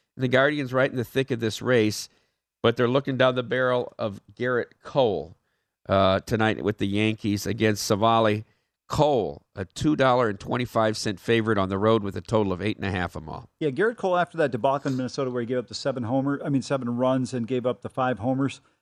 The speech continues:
Speaker 2: Uh, in the last, you look at twenty and a third innings, Mike, he's given up two earned runs and just ten hits during that stretch. He's been outstanding. A little bit of, uh, six walks, a little bit of a concern, but I, I think you have to look at the Yankees here,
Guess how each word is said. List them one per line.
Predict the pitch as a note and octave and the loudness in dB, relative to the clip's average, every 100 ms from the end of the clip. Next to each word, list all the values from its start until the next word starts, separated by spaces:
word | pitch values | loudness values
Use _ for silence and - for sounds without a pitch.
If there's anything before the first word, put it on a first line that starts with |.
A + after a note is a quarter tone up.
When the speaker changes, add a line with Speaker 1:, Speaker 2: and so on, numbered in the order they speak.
| _ | _
Speaker 2:
Uh, | C3+ A#2 - | -2 -2 -2
in | D#3+ | -4
the | D3+ | -2
last, | C#3+ D#3+ E3+ - F#4+ B3+ C4 | 0 0 -2 -6 -14 -16 -12
you | F3 D#3+ | -6 -4
look | E3+ | -4
at | C3+ A2 | -6 -8
twenty | - E3 G#3+ | -6 -6 -4
and | G3 | -4
a | C#3+ | -4
third | - E3 D3 | -2 0 2
innings, | D3 C#3+ B2+ | 0 -2 -2
Mike, | C#3 | -2
he's | C3+ G#2+ | -2 -4
given | - C3 | -4 -4
up | G2+ | -4
two | - - A#3 | -6 -2 -2
earned | G3+ F3+ C#3 | -2 -4 -2
runs | C#3 C#3+ C#3 | 0 0 0
and | D3+ A#2+ | -4 -4
just | G#2 D#3 C#3+ - | -2 0 0 -2
ten | - F3+ | -2 0
hits | D3 D3+ | 0 -2
during | - D3 C#3 | -2 -2 0
that | C#3 | -2
stretch. | - - C3 - | -4 -4 -4 -4
He's | - D3 | -6 -4
been | A#2 C3+ | -2 -2
outstanding. | B2 A2+ - C#3 B2 _ _ - | -2 -2 0 2 0 _ _ -2
A | |
little | E4+ | 0
bit | F4+ E4 | 2 4
of, | A3 | 6
uh, | F#3+ E3+ E3 | 6 4 2
six | C#3+ - - - | -2 -2 -4 -4
walks, | D3+ E3+ E3+ - - | 2 4 4 0 -6
a | F3+ | -4
little | D#3 D#3+ | 0 0
bit | D3+ | 2
of | D#3 | 0
a | D3+ | 0
concern, | C3+ - D3+ C#3+ | -4 -2 -2 0
but | C3 B2+ - _ _ | 2 2 0 _ _
I, | D3+ E3+ F3 | -2 0 -2
I | |
think | F3 A3 - | -4 -8 -8
you | E3 | -6
have | D#3 E3+ | -6 -6
to | E3 | -8
look | D#3+ D3 | -8 -8
at | |
the | C#3 | -8
Yankees | A#2 C3 D3 - D3 A#2+ | -4 0 0 -2 -6 -8
here, | - C#3 B2+ | -2 0 0